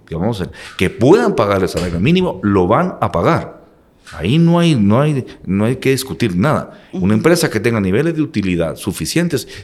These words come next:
Speaker 1: tiene que pagar el salario mínimo.
Speaker 2: Ujú.
Speaker 1: Ahora, otras empresas que pueden pagar más, lo está-, están pagando más. Empresas que no puedan pagarlo, ahí es donde entra el Estado. Con los incentivos, con la promoción empresarial,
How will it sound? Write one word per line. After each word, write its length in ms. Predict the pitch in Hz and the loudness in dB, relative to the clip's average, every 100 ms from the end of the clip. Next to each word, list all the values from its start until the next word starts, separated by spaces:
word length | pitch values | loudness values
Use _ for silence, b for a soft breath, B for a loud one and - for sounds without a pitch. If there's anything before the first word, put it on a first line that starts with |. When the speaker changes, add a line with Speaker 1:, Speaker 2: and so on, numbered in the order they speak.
| B | B
Speaker 1:
tiene 320 | 120 165 185 | -2 0 0
que 100 | 143 | -2
pagar 260 | - 95 101 | -2 -2 -2
el 60 | |
salario 380 | 95 85 82 80 | -2 -2 -4 -6
mínimo. 260 | 64 58 - - - B B B | -8 -14 -20 -20 -20 B B B
Speaker 2:
Ujú. 140 | 175 | -2
Speaker 1:
Ahora, 500 | 85 90 82 - - | 2 4 2 -2 -8
otras 300 | - 95 120 | -2 0 0
empresas 340 | 123 147 127 92 | 0 0 0 -2
que 60 | |
pueden 240 | 85 104 110 | 0 0 2
pagar 240 | 90 98 | 0 2
más, 220 | 143 165 | 2 2
lo 80 | 120 | 0
está-, 180 | 85 - | 0 -4
están 200 | - 107 | -2 0
pagando 360 | 123 135 95 87 | 2 2 4 4
más. 280 | 156 123 - B B B B | 4 2 -2 B B B B
Empresas 600 | 95 90 87 135 151 117 - | -2 0 2 2 2 0 -2
que 120 | 98 | 0
no 220 | 113 139 | 0 0
puedan 360 | 135 139 135 - | 2 2 2 0
pagarlo, 440 | 87 101 120 85 | -2 0 0 -2
ahí 100 | 87 | -2
es 40 | 101 | 0
donde 220 | 107 107 | 0 0
entra 180 | 113 98 | -2 -2
el 60 | |
Estado. 400 | 80 - 71 65 - b b b | -4 -6 -10 -12 -20 b b b
Con 260 | 120 156 156 | 4 4 4
los 160 | 127 | 2
incentivos, 640 | 113 98 80 - 87 - - | 0 -2 -4 -4 -6 -6 -2
con 240 | 143 170 | 2 2
la 100 | 151 | 2
promoción 420 | 113 90 82 113 | 0 -2 -2 -2
empresarial, 720 | 123 107 87 71 76 76 80 | -2 -2 -4 -4 -6 -6 -8